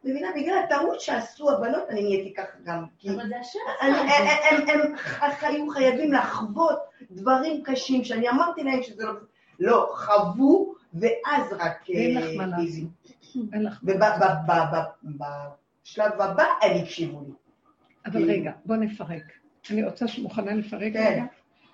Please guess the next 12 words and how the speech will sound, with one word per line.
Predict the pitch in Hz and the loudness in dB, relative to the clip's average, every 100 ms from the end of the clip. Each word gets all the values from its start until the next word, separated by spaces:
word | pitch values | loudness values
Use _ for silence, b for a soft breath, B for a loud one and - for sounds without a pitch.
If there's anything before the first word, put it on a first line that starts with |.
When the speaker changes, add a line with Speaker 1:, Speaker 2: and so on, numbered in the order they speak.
| _ | _
Speaker 3:
אני | 240 285 | -2 0
אומרת, | 269 269 - | -2 -4 -4
אני | 262 311 453 427 | 0 2 2 0
יודעת | 320 359 330 | 0 -2 -4
מה | 226 | -6
טוב | - 196 170 | -4 -6 -6
לכם. | 170 - - 156 - _ _ _ _ _ _ - | -10 -10 -10 -10 -14 _ _ _ _ _ _ -8
תקשיבו | 214 - 339 320 | -8 0 2 2
לי. | 233 214 - b b b b - | 2 0 -2 b b b b -8
מה | 208 302 | -6 -6
שאת | - 320 - | -8 -10 -6
יודעת, | 226 214 285 247 | -6 -6 -6 -8